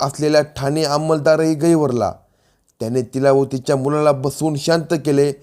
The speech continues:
तिच्याकडून घडलेली हकीकत ऐकून तत्काळ ठाणे अंमलदाराने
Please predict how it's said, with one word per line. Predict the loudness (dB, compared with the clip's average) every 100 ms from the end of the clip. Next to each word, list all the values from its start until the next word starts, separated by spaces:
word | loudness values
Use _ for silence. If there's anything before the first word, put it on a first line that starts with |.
| _ _ _
तिच्याकडून | -10 -2 -2 0 -2 0
घडलेली | -2 0 0 2
हकीकत | 0 -2 -2 0 0 0
ऐकून | -2 -2 -4
तत्काळ | -2 -4 -2 0
ठाणे | 0 -2 -4 0
अंमलदाराने | 0 2 0 2 2 2 0 -2 -4